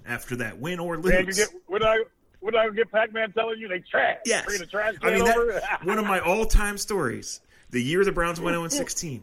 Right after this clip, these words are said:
Speaker 1: the second or third game of the year. I went, they
Speaker 2: Yep.
Speaker 1: played the Bengals. I went to the Bengals locker room. I waited for Pac-Man <laughs> Jones, the thinker that he is,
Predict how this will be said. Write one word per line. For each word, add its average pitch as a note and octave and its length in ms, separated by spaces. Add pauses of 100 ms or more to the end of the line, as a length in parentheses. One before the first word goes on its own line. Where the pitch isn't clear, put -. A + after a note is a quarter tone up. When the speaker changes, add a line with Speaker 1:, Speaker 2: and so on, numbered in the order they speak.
(120)
Speaker 1:
the B2 80
second E3 400
or F3 80
third D#3+ 320
game D#3 220
of D3 60
the D3+ 100
year. D3 300 (840)
I B2+ 100
went, A#2 200
they C#3 60
Speaker 2:
Yep. D3+ 80
Speaker 1:
played C#3+ 220
the C#3+ 60
Bengals. A2+ 420 (160)
I A2 40
went G#2+ 180
to A#2 80
the G2 60
Bengals D3+ 360
locker A2+ 300
room. F2+ 100 (540)
I - 60
waited G#2 280
for F2+ 100
Pac-Man D#3+ 500
<laughs> - 20
Jones, A#2+ 440
the A#2+ 100
thinker C3+ 400
that C3 100
he C#3 180
is, G2 300